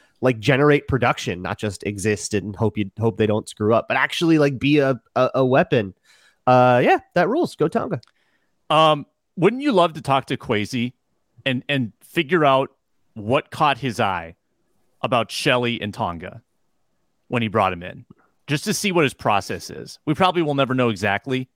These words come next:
Speaker 2: but was there a stat? Was there something on film that stood out? I just wanna know how he's, like, finding these diamonds in the rough.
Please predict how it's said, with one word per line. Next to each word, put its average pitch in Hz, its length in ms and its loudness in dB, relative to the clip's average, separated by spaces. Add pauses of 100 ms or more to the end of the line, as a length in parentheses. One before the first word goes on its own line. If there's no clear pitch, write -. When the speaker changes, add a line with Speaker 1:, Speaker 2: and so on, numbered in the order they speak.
Speaker 2:
but 110 200 0 (380)
was 123 160 0
there 110 140 0
a 92 40 -2
stat? 147 500 0 (420)
Was 190 120 -10
there 208 80 -4
something 127 680 0 (400)
on 95 120 -4
film 143 340 0
that 120 100 -4
stood 127 240 -2
out? 120 180 2
I 127 140 2
just 156 140 -4
wanna 160 200 0
know 135 300 2
how 120 320 0
he's, 107 280 -4
like, 104 340 -2
finding 113 340 0
these 101 180 -10
diamonds 107 360 -4
in 98 60 -6
the 90 80 -10
rough. 98 280 -2